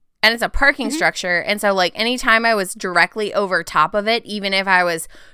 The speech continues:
Speaker 1: two stories up, I, <laughs> like, the clicking would echo and I was like, "Cool, I'm close to my car."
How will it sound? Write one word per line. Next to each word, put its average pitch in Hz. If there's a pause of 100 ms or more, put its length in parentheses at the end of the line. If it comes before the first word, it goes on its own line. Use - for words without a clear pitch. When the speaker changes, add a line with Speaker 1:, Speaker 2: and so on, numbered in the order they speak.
Speaker 1:
two 240
stories 220
up, 208 (720)
I, - (500)
<laughs> -
like, 269
the 240
clicking 226
would 220
echo 247
and 240
I 208
was 214
like, 202
"Cool, 427
I'm 202
close 294
to 262
my 247
car." 247